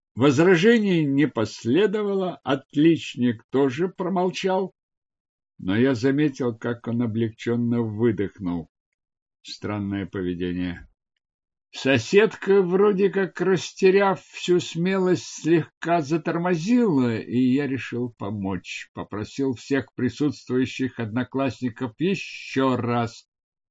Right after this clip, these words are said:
записать имена и электронки. Закончив с этим, новоиспечённые лицеисты навострили лыжи и быстро разбежались по своим делам,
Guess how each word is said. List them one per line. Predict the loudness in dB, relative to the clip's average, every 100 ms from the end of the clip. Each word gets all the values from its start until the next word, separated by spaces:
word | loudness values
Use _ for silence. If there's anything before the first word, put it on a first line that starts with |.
| -10
записать | -2 0 0 2 2 2 2
имена | 4 4 6 6 6 4 -2 _ _ _ _ 2
и | 6
электронки. | 6 4 2 -2 0 0 -2 -6 -4 -4 -6 _ _ _ _ _ _ _ _ -8
Закончив | 0 0 2 2 2 0 -2
с | 0
этим, | 2 2 2 0 2 -2
новоиспечённые | 0 0 0 -2 -4 -2 0 0 2 4 4
лицеисты | 2 0 0 2 0 -4 -4
навострили | -2 -2 -2 -6 -6 0 2 2
лыжи | 2 4 4 4 2 -4 -4
и | -2
быстро | -4 0 0 0 -6 -6 -4 -2
разбежались | -4 -6 -6 -4 -4 -6 -6 -4 -6 -10
по | -16
своим | -10 -6 -6 -6
делам, | -6 -2 -2